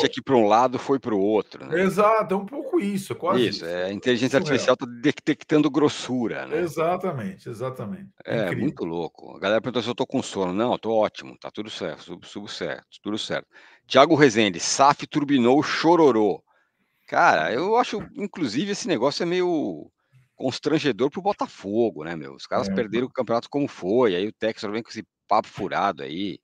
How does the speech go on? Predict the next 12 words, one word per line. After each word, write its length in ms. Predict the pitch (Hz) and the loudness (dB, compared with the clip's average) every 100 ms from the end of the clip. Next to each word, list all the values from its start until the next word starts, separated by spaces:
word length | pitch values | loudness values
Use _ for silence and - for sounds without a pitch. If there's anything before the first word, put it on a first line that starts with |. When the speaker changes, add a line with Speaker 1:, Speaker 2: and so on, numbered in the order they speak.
| _ _ _ _ _ _ _ _ _ | _ _ _ _ _ _ _ _ _
Speaker 1:
Éder 260 | - 139 143 | 4 6 6
Inácio, 480 | 127 107 82 - - - | 6 4 2 -2 -12 -10
isso 220 | 117 127 | -2 2
aí 100 | 139 | 4
é 40 | |
história 260 | 147 151 147 | 4 0 0
de 80 | 147 | 0
primeiro 360 | 139 131 143 | 2 2 2
de 100 | 151 | 2
abril. 560 | 123 95 104 101 76 67 | 2 0 -4 -4 -6 -6
Pois 220 | 127 123 | -4 -2
é, 240 | 92 78 | -2 -4